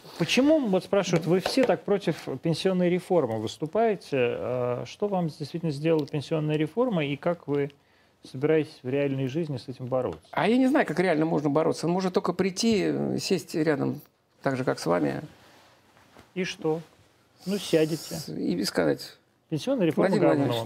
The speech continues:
Speaker 1: да.
Speaker 2: понимаете, ну, как-то». Понимаете, когда в-, издаются похожие законы, они от-, вот ветер откуда-то дует, с другой стороны, мне кажется. Вот
Speaker 1: С
Speaker 2: за-,
Speaker 1: какой?
Speaker 2: зачем удлинять, э,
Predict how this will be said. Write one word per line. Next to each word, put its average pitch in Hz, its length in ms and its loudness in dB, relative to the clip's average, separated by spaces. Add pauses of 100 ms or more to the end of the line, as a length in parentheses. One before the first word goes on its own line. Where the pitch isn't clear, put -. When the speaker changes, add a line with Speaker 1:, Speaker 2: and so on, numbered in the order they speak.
Speaker 1:
да. - 60 0
Speaker 2:
понимаете, 226 420 0
ну, 175 420 -4 (320)
как-то». - 380 -4 (2250)
Понимаете, 262 320 4
когда 180 420 2
в-, 165 340 -4
издаются 202 380 -2
похожие 170 380 2
законы, 165 500 2 (340)
они 240 180 4
от-, - 120 0
вот 107 260 -4
ветер 180 300 2
откуда-то 160 380 -2
дует, 143 260 0
с - 20 -6
другой 180 220 0
стороны, 202 420 -4
мне 139 140 -2
кажется. - 380 -10 (800)
Вот 156 100 -8 (440)
Speaker 1:
С - 60 -12
Speaker 2:
за-, 147 120 2
Speaker 1:
какой? 143 220 4
Speaker 2:
зачем 226 460 4 (640)
удлинять, 208 640 2 (100)
э, 139 240 -2